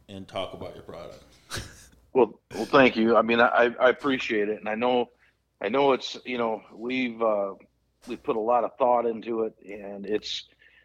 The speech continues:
Speaker 2: it's, uh, it's a combo unit. So you're, you're getting the Packer, you know, the Call to Packer and the crimper combo. So you're getting both for thirteen hundred dollars, where, you know, some of our competitors, um,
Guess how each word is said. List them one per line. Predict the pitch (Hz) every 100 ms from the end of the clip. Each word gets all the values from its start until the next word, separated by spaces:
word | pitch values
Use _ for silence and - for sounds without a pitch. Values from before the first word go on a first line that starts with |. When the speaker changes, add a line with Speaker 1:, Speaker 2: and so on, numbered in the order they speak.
| _ _ -
Speaker 2:
it's, | 101 95 - 110
uh, | 95 95 87 82 78 90
it's | 104
a | -
combo | - 135 143 139
unit. | 127 110 104
So | 95 117
you're, | 113 107 107 - - -
you're | 120
getting | 107 123 120 107
the | 95
Packer, | - 123 127 - 107 98
you | 107
know, | 101
the | 95
Call | - 165
to | 165
Packer | - 131 123 117 110 -
and | 139 175 135
the |
crimper | - 151 139 113 107
combo. | - 151 135 104 - -
So | 110
you're | 104
getting | 101 143 131
both | 135 165 101 - _ _ _ _ _ _ -
for | 113
thirteen | 139 127 135 123
hundred | 123 107
dollars, | 120 127 110 95 101 -
where, | 104 101 101 - _ _ -
you |
know, | 104
some | 95 135
of | 123
our | 107
competitors, | 107 95 135 131 123 127 120 - - _ _ _ _ - _ _ _ - -
um, | 107 101 95